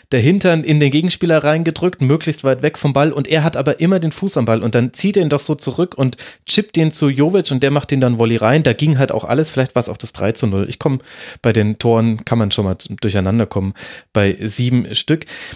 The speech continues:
Aber da habe ich mir gedacht, wie will man sowas eigentlich verteidigen, wenn man der Verteidiger ist, der in seinem Rücken steht? Ich finde, Haller hat es in dieser Saison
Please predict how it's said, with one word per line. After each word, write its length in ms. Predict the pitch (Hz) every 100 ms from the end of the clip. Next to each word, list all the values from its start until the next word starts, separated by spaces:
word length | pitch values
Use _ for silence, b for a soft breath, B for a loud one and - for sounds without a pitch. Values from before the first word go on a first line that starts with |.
| B B
Aber 140 | 127 123
da 160 | 151
habe 80 | 185
ich 140 | 185 175
mir 80 |
gedacht, 400 | 160 156 - 127
wie 180 | 139 185
will 120 | 180
man 180 | 180 170
sowas 260 | 156 165 -
eigentlich 300 | 151 160 -
verteidigen, 560 | 143 139 170 156 123
wenn 100 | 131
man 160 | 151 143
der 140 | 143
Verteidiger 600 | - 135 131 139 170 151
ist, 440 | 147 147 - 139 123
der 180 | 135 139
in 120 | 135
seinem 220 | 143 135
Rücken 280 | - - 113
steht? 300 | - 101 117
Ich 120 | -
finde, 600 | 151 151 147 143 139 120 -
Haller 500 | 110 131 123 143 170
hat 140 | 147 143
es 120 | 143
in 80 | 127
dieser 260 | 170 175
Saison 420 | 143 131 135 143